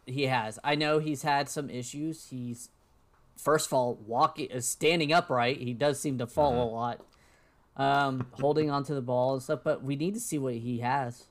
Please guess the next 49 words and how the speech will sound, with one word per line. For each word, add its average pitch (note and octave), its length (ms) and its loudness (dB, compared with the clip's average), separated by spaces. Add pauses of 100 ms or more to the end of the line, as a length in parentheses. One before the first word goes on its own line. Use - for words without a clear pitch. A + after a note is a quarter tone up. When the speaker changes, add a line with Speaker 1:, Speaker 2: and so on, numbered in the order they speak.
(120)
Speaker 2:
Yeah. C3 140 -8
Speaker 1:
I A#2+ 40 -4
mean, A#2+ 360 -4 (1120)
Speaker 2:
That's - 160 -6
what G#3 140 2
Speaker 1:
he, A#2+ 40 8
Speaker 2:
I A#2 40 6
want. C#3 140 4
I - 20 6
Speaker 1:
he's D#3 80 4
Speaker 2:
just - 100 0
wanna G3+ 160 8
Speaker 1:
shown F3 80 2
Speaker 2:
see E3 120 0
a D3+ 60 2
lot C#3+ 200 4
of C#3 100 0
Chuba G2 400 -2
the D#2+ 100 -4
next D#2+ 280 -6
two E2+ 140 -10
games. D2 400 -12 (140)
That's, - 260 -6
Speaker 1:
Yeah, E3 140 2
Speaker 2:
that's - 80 0
Speaker 1:
I D#3 80 4 (100)
Speaker 2:
m-, C3 420 -10
the A#2+ 100 2
most C3 400 4
what A#2 140 2
I G#2 60 2
wanna F2+ 200 -2
see. - 240 -10 (280)
Speaker 1:
He's D#3+ 220 4
shown E3 280 4
glimpses. D3+ 460 -2
I - 100 -2
wanna D3+ 160 2
see D3+ 140 0
a C3 80 4
lot A#2+ 160 2
of - 60 -14
Tommy A2 240 -8
Trimble, C3 500 -4 (720)
you A2+ 80 -4
Speaker 2:
Yeah. G#2+ 80 0
Speaker 1:
know, A2 160 -4 (800)
another B2+ 260 2
player. C3+ 460 0